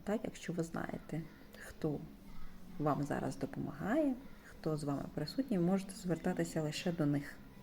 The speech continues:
І цього буде достатньо. Але ви завжди перевіряєте по діаграмі на сто відсотків, чи воно працює.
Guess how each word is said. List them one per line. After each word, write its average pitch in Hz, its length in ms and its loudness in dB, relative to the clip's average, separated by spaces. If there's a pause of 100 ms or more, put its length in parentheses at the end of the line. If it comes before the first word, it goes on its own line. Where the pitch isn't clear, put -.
(760)
І 175 60 2
цього 202 260 6
буде 170 400 6 (220)
достатньо. - 680 0 (920)
Але 147 260 6
ви 131 180 6
завжди 143 760 6
перевіряєте 226 1000 6 (100)
по 254 260 10
діаграмі 196 1000 8
на 185 160 10
сто 359 260 8
відсотків, 220 680 6
чи - 140 2
воно 170 220 2
працює. - 480 -2